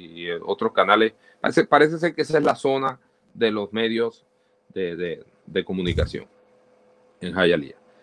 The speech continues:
Entonces, eh, bueno, terminando, eh, graduándome, se da la oportunidad de, de hacer un, un programa entre tres compañeros. Mi primer programa se llamó Rumores, un programa de farándula que estuvo al aire,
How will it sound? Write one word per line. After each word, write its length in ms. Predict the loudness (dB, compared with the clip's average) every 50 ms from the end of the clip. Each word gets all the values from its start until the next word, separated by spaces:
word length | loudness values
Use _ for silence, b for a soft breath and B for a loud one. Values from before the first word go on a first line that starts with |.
| _ _ _ -6
Entonces, 560 | -4 4 4 4 6 8 6 6 6 4 0 _ _ _ _ _ _ _ _ _ 4
eh, 120 | 4 6
bueno, 360 | 6 6 2 2 0 -4 -8 _ _ _ _ _ _ _ _ _ _ _ _ _ _ _ _ _ _ _
terminando, 1040 | 0 0 0 2 0 0 2 2 2 2 2 2 0 0 2 2 0 0 -2 -8 -10 -8 -4
eh, 200 | -2 -2 -2 0
graduándome, 840 | 2 2 4 4 4 4 2 2 2 0 -4 -8 -10 -10 -12 -16 _ _ _ _ _ _ _ _ _ _ _ _ _
se 240 | _ -6 -4 -2 0
da 140 | 2 2 2
la 80 | 2
oportunidad 800 | 0 0 -2 -2 -2 -2 -6 -4 -2 0 4 4 4 4 2 -2
de, 260 | -8 -8 -8 -8 _ _
de 160 | -8 -4 -4
hacer 300 | -4 -4 -4 -4 -2 -2
un, 400 | -2 -2 -4 -8 -12 -14 -14 -18 _ _ _ _ _ _ -2
un 160 | -2 -2 2
programa 540 | 4 6 6 8 8 6 6 6 2 2 0
entre 240 | -2 -4 -4 -6 -2
tres 180 | -2 -2 0
compañeros. 480 | 0 -4 0 0 0 0 2 0 0 0
Mi 120 | 0 -2
primer 220 | -2 -2 -2 -2 -2
programa 340 | -2 -2 -2 0 -2 -2
se 120 | -2 0 0
llamó 380 | 0 0 0 -4 -6 -6 -8 _ _ _ _ _ -10
Rumores, 640 | -2 0 2 2 6 6 6 6 4 0 -4 -8 -16 -10
un 60 | -4
programa 240 | 0 0 2 2 2
de 60 | 2
farándula 540 | 2 4 4 4 4 2 0 -2 -2 -2 -2
que 100 | -6 -10
estuvo 340 | -8 -6 -6 -4 -2 0
al 100 | 0 2 2
aire, 400 | 2 2 2 2 2 2 2